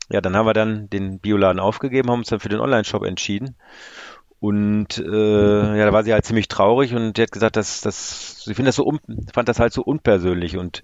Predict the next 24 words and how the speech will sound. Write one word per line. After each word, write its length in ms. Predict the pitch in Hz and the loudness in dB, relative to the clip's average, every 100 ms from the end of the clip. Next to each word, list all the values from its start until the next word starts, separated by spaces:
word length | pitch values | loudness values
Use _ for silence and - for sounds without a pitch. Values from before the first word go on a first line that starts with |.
| - - | -18 -12
da 80 | - | -4
hat 100 | 104 | -4
sie 80 | - | 0
gesagt, 160 | 117 113 | 0 2
Nee, 260 | 117 95 - | 2 2 0
also 220 | 104 92 | -6 -4
wenn 120 | 104 | -2
wir 100 | 135 | 0
ein 120 | 131 | 0
Paket 340 | 127 120 147 156 | 0 -2 -2 0
verschicken, 380 | 117 - 117 117 | -2 -2 -4 0
da 80 | |
muss 180 | 107 117 | 0 0
mindestens 360 | 113 139 143 131 | -2 -2 -4 -6
ein 20 | |
Kärtchen 360 | 139 139 135 120 | -4 -2 -4 0
bei 180 | 131 | 2
mit 140 | 127 123 | 2 0
persönlichen 540 | 127 117 127 117 113 | -2 0 0 -2 -2
Worten, 380 | 104 123 - 131 - - | 2 0 0 -10 -10 -14
um 100 | - | -4
den 100 | 110 | 0
Leuten 360 | 107 110 113 107 | 4 2 2 -4
quasi, 340 | - 107 107 | -2 -2 -4